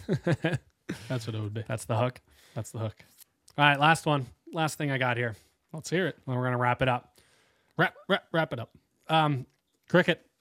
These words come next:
Speaker 1: there's a cricket here. There's
Speaker 2: Go on.
Speaker 1: something about the studio recently. I
Speaker 2: Go
Speaker 1: think it's
Speaker 2: on.
Speaker 1: asking to be redone.
Speaker 2: Yeah.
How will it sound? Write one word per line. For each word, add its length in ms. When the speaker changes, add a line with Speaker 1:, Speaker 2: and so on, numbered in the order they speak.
Speaker 1:
there's 240
a 40
cricket 400
here. 280
There's 180
Speaker 2:
Go 80
on. 40
Speaker 1:
something 240
about 240
the 80
studio 420
recently. 420
I 40
Speaker 2:
Go 80
Speaker 1:
think 120
it's 100
Speaker 2:
on. 80
Speaker 1:
asking 380
to 60
be 140
redone. 460
Speaker 2:
Yeah. 240